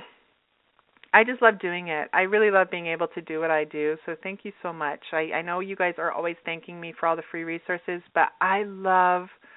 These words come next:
the work, and that's how you know you're in the groove, and that's how you, like, automatic writing or channeling or spirit. Spirit's fun. And if spirit isn't being fun and, and, and if you're working too hard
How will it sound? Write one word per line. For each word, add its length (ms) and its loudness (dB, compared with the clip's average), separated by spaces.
the 80 0
work, 560 4
and 120 -4
that's 260 0
how 100 2
you 180 -2
know 220 -4
you're 220 -6
in 160 -10
the 80 -12
groove, 440 -4
and 140 -10
that's 240 -4
how 100 0
you, 380 -10
like, 160 -4
automatic 480 2
writing 520 -4
or 120 -8
channeling 640 -4
or 200 -6
spirit. 400 -2
Spirit's 320 -4
fun. 380 4
And 100 -2
if 80 -2
spirit 400 -2
isn't 340 -4
being 380 -10
fun 380 2
and, 340 -8
and, 280 -8
and 440 -12
if 160 -12
you're 120 -2
working 420 0
too 240 -4
hard 580 6